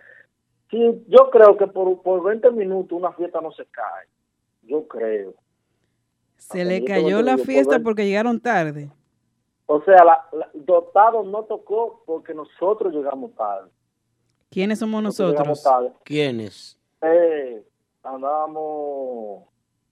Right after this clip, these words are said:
Speaker 3: Ah, porque andábamos
Speaker 1: Químico.
Speaker 3: picando con usted.
Speaker 1: Claro, andábamos, andábamos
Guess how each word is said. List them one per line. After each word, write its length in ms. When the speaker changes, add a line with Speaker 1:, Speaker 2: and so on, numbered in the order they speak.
Speaker 3:
Ah, 120
porque 160
andábamos 380
Speaker 1:
Químico. 60
Speaker 3:
picando 360
con 140
usted. 320
Speaker 1:
Claro, 640
andábamos, 640
andábamos 640